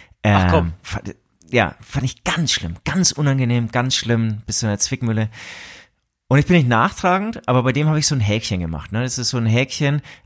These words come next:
Speaker 2: ähm, vertraute Sachen, äh, ihm nicht
Speaker 1: Ja,
Speaker 2: mehr
Speaker 1: ja,
Speaker 2: mitteilen.
Speaker 1: klar.
Speaker 2: Check.
Speaker 1: Naja, du,
Speaker 2: Also das ist ja
Speaker 1: Konsequenzen
Speaker 2: jetzt
Speaker 1: ziehen ist was anderes, finde ich.
Speaker 2: zu ihm äußerlich total freundlich, aber d-, das wird nicht mehr, das wird nicht mehr tief werden mit ihm. Das
Speaker 1: Ja.
Speaker 2: ist dann irgendwie
Speaker 1: Ja.
Speaker 2: auch vorbei. Das, da, da,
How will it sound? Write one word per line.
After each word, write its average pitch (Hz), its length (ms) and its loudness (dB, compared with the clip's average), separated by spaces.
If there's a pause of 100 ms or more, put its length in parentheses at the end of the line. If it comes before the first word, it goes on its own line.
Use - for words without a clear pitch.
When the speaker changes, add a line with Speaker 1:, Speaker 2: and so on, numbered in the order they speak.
Speaker 2:
ähm, 113 180 2
vertraute 120 460 0
Sachen, 123 460 0 (120)
äh, 98 240 0 (340)
ihm 107 180 4
nicht 95 180 0
Speaker 1:
Ja, 139 80 2
Speaker 2:
mehr 156 80 4
Speaker 1:
ja, 165 60 2
Speaker 2:
mitteilen. 65 340 -8 (100)
Speaker 1:
klar. 95 100 -14
Speaker 2:
Check. 127 140 -4
Speaker 1:
Naja, 113 200 0 (120)
du, 151 100 2
Speaker 2:
Also - 0 -
das 151 120 0
ist 143 40 -2
ja 120 60 -6
Speaker 1:
Konsequenzen 160 600 2
Speaker 2:
jetzt - 80 -6
Speaker 1:
ziehen 226 180 0
ist 190 100 -2
was 170 140 2
anderes, 123 400 -2
finde - 180 -20
ich. - 100 -20 (280)
Speaker 2:
zu 180 140 0
ihm 226 280 2
äußerlich 196 420 0
total 175 340 0
freundlich, 185 500 -2
aber 139 220 -4 (340)
d-, 135 80 -6
das - 240 0
wird 156 160 0
nicht 156 160 2
mehr, 143 220 2
das 135 240 -4
wird 131 100 -4
nicht 127 160 2
mehr 110 260 2
tief 110 380 -2
werden 80 300 -4 (160)
mit 90 120 -2
ihm. 85 140 -2
Das 110 120 2
Speaker 1:
Ja. 127 40 0
Speaker 2:
ist 131 120 0
dann 131 100 2
irgendwie 120 200 0
Speaker 1:
Ja. - 60 0
Speaker 2:
auch 104 100 2
vorbei. 80 360 -4
Das, 101 240 -4
da, 120 120 -2
da, 110 280 -2